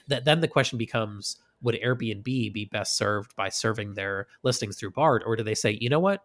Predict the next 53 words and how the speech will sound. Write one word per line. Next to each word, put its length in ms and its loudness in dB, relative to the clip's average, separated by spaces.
We 140 0
offer, 320 4
we 140 0
have 180 -2
a 40 -10
moat. 360 -10
We 100 0
have 180 0
the 60 -8
properties. 480 -4
We 60 4
have 100 6
the 100 0
inventory. 540 -4
If 100 2
we 80 4
just 160 0
give 140 2
you 120 2
a 40 0
feed 280 0
and 80 -4
let 160 -2
you 60 -10
do 80 -2
whatever 240 -4
you 100 -8
want 220 -2
with 140 -4
it, 160 -4
we're 80 -2
breaking 380 2
that 260 -2
fourth 280 2
wall 280 6
a 40 -4
little 160 -6
bit 220 -8
between 540 -10
w-, 180 -8
what 140 -2
makes 220 -2
us 120 -2
valuable 520 -2
and 80 2
why 100 8
someone 300 0
wants 160 -6
to 80 -14
come 160 -2
to 140 -10
our 80 -10
platform 520 0